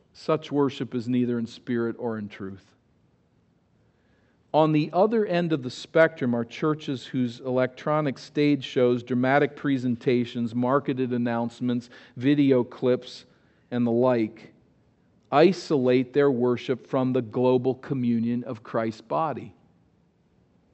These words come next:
I'm not saying we should shun all technology or all economic advantages in order to identify with believers in the,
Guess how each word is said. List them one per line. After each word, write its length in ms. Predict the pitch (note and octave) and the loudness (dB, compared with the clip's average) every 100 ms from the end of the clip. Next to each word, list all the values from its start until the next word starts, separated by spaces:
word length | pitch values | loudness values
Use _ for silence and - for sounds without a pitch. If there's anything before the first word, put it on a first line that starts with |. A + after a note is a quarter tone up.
| _ _ _ _ _ | _ _ _ _ _
I'm 100 | A#2+ | -8
not 180 | C3+ C3+ | -4 -4
saying 300 | - C3+ C3+ | 0 2 4
we 100 | C3 | 2
should 220 | A#2+ C3 | 0 -6
shun 480 | - - C3+ B2+ B2+ | -8 -4 2 2 2
all 240 | C3 B2 B2 | 0 0 0
technology 880 | - B2 B2 A#2+ A#2 B2 A2+ B2+ | 0 -2 0 2 2 2 0 0
or 140 | A#2+ A#2+ | 0 0
all 320 | B2 B2 B2 | 2 2 2
economic 640 | C3 C3 B2+ B2 B2+ B2+ B2+ | -2 -2 0 0 0 -2 -4
advantages 720 | A2+ A#2+ A#2+ A#2 A2+ A#2+ A#2 | -4 -2 -2 -4 -6 -6 -4
in 80 | A#2+ | -2
order 220 | B2 A#2 | -2 -2
to 160 | C3+ | 0
identify 580 | B2 A2+ A#2+ B2 - B2 | 0 2 0 -2 0 0
with 220 | B2 A#2+ | 2 -2
believers 480 | B2+ B2 A#2+ B2 A2 | -2 -2 -2 -2 -4
in 80 | A#2 | -6
the, 160 | A#2 | -6